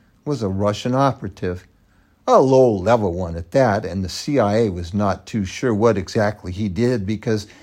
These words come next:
he most of the time acted like some Russian playboy, running around L A, spending his daddy's money at clubs and with girls. He had little influence, and even the other more sophisticated operatives sort of avoided him. He was basically an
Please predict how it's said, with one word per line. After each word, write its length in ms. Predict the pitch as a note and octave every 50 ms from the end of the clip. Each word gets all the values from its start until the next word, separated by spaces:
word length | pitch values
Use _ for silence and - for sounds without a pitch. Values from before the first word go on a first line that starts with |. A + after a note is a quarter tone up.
| - - _ _
he 80 | D#3+ D3
most 340 | C#3 D3+ E3+ F#3 F3+ -
of 80 | - G2+
the 60 | E2+
time 260 | A#2+ B2+ C3 C3 A#2+
acted 360 | A#2+ B2 C3 C3+ C3 - A2+ A#2
like 180 | A2+ A2+ G#2+
some 320 | - - B2 A2 G#2+ A2+ B2
Russian 320 | B2 A2+ - - A2+ G#2
playboy, 640 | F#2 - D#3+ E3+ E3+ D#3 A2+ G#2 G#2+ G2+ F#2+ G2 F#2+ - - - - - _ _ _
running 320 | C#3 D3 D#3+ E3 D3+ C#3 C3
around 380 | C3 C3 B2+ B2+ B2+ B2 A#2+
L 240 | A#2+ A#2+ A#2 A#2+ C3
A, 160 | C#3+ C#3 C3+
spending 480 | C3+ - - - C#3 C3 B2 A#2+ A#2 A2+
his 160 | A2 G2+ F#2+
daddy's 480 | G#2 A#2+ A#2+ A#2+ A2+ G#2+ A2 A2 G2 G2
money 340 | A#2 C3+ C#3+ C#3+ C3+ A2+
at 140 | A2+ A2+ -
clubs 540 | - - - C3+ A#2 A2+ A2+ A2+ A#2+ G2+ G#2
and 100 | A2+ A2
with 240 | A2+ A#2+ A#2 - A2
girls. 460 | C3 D#3 C#3+ G#2+ F#2 G2 G2 - - _ _ _ _ _ _ _ _ _ _ _
He 100 | - G#3+
had 220 | G#3+ D#3+ B2 A2
little 360 | C3 D#3+ G3 F3 B2+ G#2 F2+
influence, 640 | A2 C#3 C#3 A#2+ - - G2 F#2 G#2 C3+ C3+ - -
and 200 | G2 G2+ F#2+ F#2 - _ _ _ _ _ -
even 260 | E3 G3 E3+ D3 C3+
the 120 | C3+ C#3+
other 220 | D3 C#3+ A#2+ B2 A2+
more 220 | A#2+ C#3 C3+ B2
sophisticated 920 | - - G#2+ F#2+ - G2 F#2+ - - - - - A#2 G#2+ F#2+ F#2 F2+ F#2+
operatives 720 | F#2+ G2 F#2+ F#2 - - - D#2+ - - - G2 D2 E2+ -
sort 440 | - - - - - G#2+ F#2+ F2 F2
of 100 | D#2+ E2
avoided 520 | E2 E2+ F#2+ A2+ A#2 A#2 A2 G2+ F2+ E2
him. 200 | F#2 F#2 A2+ A2+ - _ _ _ _ _ _ _ _ _ _ _ _ _ _ _
He 120 | - B3
was 240 | A3+ F3 C#3 G2+ F#2
basically 800 | G#2 G2 C#3 D3+ D#3 D3 - A#2+ A2 G2 F#2+ - B2 B2 C3 A#2+
an 260 | A2+ A2+ G#2+ G#2 G2+